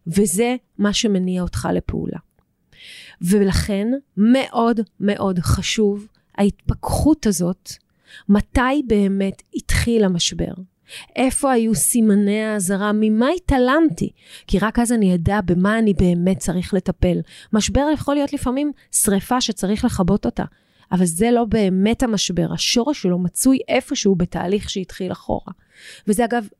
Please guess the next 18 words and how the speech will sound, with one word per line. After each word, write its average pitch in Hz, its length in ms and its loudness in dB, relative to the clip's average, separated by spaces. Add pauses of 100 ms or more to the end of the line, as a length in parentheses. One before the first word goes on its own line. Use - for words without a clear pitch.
(100)
לא 180 260 2
רק 220 360 -4
בגירושים, 233 680 -4 (240)
עוד - 220 -2
פעם, 262 300 0 (180)
בכל 202 440 -2
דבר. 277 300 -4 (520)
מצאתי 262 420 -2
את 269 100 -4
עצמי 233 280 -2
בסוף 220 320 0
הקורונה 202 400 0
עם 208 100 0
עשרה 220 340 0
קילו 285 380 -2
נוספים, 285 540 -6
סיפור 202 380 0
אמיתי. 269 340 -2